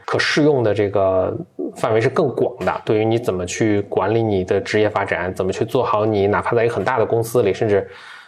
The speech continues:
就是，呃，非商业机构里面的工作都很有帮助。那第三点，我觉得是更抽象，但可能更有意义的是一点是，就创业的这个 mindset，这个思维方式，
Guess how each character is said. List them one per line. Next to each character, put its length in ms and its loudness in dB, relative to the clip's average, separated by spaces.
就 140 -4
是， 340 0
呃， 440 0
非 180 0
商 200 0
业 100 2
机 140 0
构 200 2
里 100 0
面 160 -4
的 80 0
工 220 -2
作 180 0
都 200 0
很 200 -4
有 80 0
帮 220 -4
助。 180 -8
那 80 0
第 80 2
三 180 2
点， 160 2
我 100 2
觉 100 2
得 100 4
是 380 0
更 120 2
抽 220 2
象， 180 0
但 220 2
可 100 -10
能 80 0
更 120 2
有 80 2
意 200 -2
义 80 2
的 100 0
是 140 -2
一 80 0
点 160 -2
是， 360 0
就 100 -2
创 420 0
业 140 4
的 80 2
这 140 0
个 100 0
mindset， 640 0
这 180 0
个 420 -2
思 320 -4
维 160 4
方 320 2
式， 260 -2